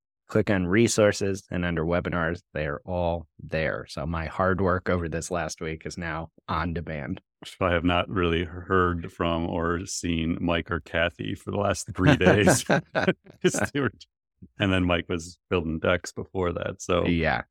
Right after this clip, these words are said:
Speaker 2: yeah,
Speaker 1: yeah.
Speaker 2: good stuff. I mean, we heard a ton of amazing feedback, and thanks to our sponsors, Quant Plus and Drift, on those. Um, yeah, good stuff. So if you're in financial services, uh, manufacturing, or higher ed,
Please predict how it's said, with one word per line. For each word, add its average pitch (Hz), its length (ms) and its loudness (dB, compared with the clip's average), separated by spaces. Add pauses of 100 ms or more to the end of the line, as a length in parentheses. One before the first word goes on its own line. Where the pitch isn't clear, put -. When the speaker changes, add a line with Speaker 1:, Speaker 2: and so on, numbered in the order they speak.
(100)
Speaker 2:
yeah, 90 260 4
Speaker 1:
yeah. 87 40 2
Speaker 2:
good 104 320 4
stuff. 92 340 4
I 92 80 2
mean, 87 100 0
we 87 100 0
heard 90 200 0
a - 40 -8
ton 90 180 -4
of 82 180 -8
amazing 85 500 -2
feedback, 87 600 0
and 87 100 -2
thanks 90 280 -6
to - 120 -6
our 92 100 0
sponsors, 92 680 -2
Quant - 340 -4
Plus 90 240 -4
and 92 100 -2
Drift, 90 340 -2
on 85 180 -2
those. 82 420 -2 (460)
Um, 80 580 -2 (260)
yeah, 95 180 4 (240)
good 104 140 4
stuff. 87 340 2
So 87 160 2
if 85 80 -4
you're 92 160 2
in 85 140 2
financial 95 340 0
services, 92 800 -2 (460)
uh, 82 180 0
manufacturing, 90 1040 2
or 87 220 -2
higher 87 340 0
ed, 82 380 -4